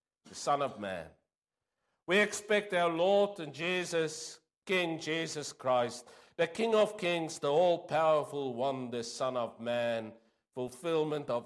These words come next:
all the prophecies. And when he returns, at that moment, it will be the end of all things.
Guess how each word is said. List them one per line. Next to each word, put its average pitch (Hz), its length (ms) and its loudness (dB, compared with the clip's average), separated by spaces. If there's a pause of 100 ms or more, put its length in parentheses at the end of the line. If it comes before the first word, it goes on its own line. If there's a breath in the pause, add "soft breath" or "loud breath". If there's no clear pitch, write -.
all 139 320 -2
the 123 120 -8
prophecies. - 920 -16 (1900)
And 160 120 -4
when 220 180 4
he 294 100 2
returns, 143 760 -4 (760)
at 160 80 -6
that 226 260 2
moment, 196 440 2 (1600)
it 147 140 -14
will 139 140 -2
be 131 120 -8
the 123 180 -6
end 139 380 -6 (540)
of 101 120 -10
all 113 200 -6
things. - 680 -10